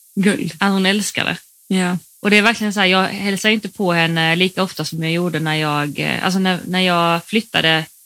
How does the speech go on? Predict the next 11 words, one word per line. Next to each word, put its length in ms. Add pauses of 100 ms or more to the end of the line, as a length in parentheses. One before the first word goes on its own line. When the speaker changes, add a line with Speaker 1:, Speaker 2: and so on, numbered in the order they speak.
(140)
Speaker 2:
hit 220
till 160
stallet 300
jag 100
står 260
i. 100
Det 80
var 180
i 340 (800)
maj, 500
april, 540